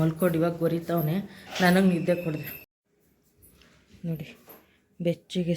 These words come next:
ಸ್ವೆಟರ್ ಹಾಕ್ಬಿಟ್ಟು ಮಲಗಿಸಿದ್ದೀನಿ. ಇವಾಗ ಚೆನ್ನಾಗಿ ಮಲ್ಕೊಂಡು ಗೊರಿತಾವನೆ. ನನ್ನ ನಿದ್ದೆ ಎಲ್ಲ ಹಾಳು ಮಾಡ್ಬಿಟ್ಟು, ಚಳಿ ಅಲ್ವಾ ಅದಕ್ಕೆ ಬೆಚ್ಚಗೆ ಮಲ್ಕೊಂಬಿಟ್ಟವನೆ.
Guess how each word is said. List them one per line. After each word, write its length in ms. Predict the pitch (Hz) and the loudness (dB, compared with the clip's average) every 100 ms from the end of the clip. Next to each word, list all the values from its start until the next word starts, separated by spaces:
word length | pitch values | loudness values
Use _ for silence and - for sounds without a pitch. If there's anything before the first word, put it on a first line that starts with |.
| - | -2
ಸ್ವೆಟರ್ 340 | 156 160 170 | -4 0 0
ಹಾಕ್ಬಿಟ್ಟು 440 | 170 - 165 - 180 | 0 -4 -8 -2 0
ಮಲಗಿಸಿದ್ದೀನಿ. 680 | 165 156 - 170 156 156 160 226 - _ - - - | 2 0 -4 -6 -2 0 2 2 0 _ -20 -20 -12
ಇವಾಗ 280 | 180 175 175 175 180 | -2 2 2 2 0
ಚೆನ್ನಾಗಿ 320 | 165 165 175 165 | 2 2 4 2
ಮಲ್ಕೊಂಡು 440 | 156 - 175 190 190 | 0 -2 2 2 2
ಗೊರಿತಾವನೆ. 500 | 160 156 160 156 143 _ _ _ - | -2 -2 -2 -2 -4 _ _ _ -4
ನನ್ನ 160 | 175 175 180 | 2 6 6
ನಿದ್ದೆ 240 | 156 170 165 | 4 2 4
ಎಲ್ಲ 60 | 165 | 4
ಹಾಳು 180 | 156 160 165 | 2 2 2
ಮಾಡ್ಬಿಟ್ಟು, 320 | 151 147 - - _ _ _ _ _ - _ - - _ _ _ - | 0 -4 -12 -20 _ _ _ _ _ -20 _ -20 -20 _ _ _ -2
ಚಳಿ 280 | 175 175 180 | 2 6 4
ಅಲ್ವಾ 260 | 160 156 160 160 | 4 0 0 -2
ಅದಕ್ಕೆ 300 | 156 170 165 - _ - - 160 | -4 -4 -8 -10 _ -20 -10 0
ಬೆಚ್ಚಗೆ 340 | 160 - 180 | 0 2 2
ಮಲ್ಕೊಂಬಿಟ್ಟವನೆ. 600 | 175 156 160 156 147 143 | 2 2 -2 -6 -6 -10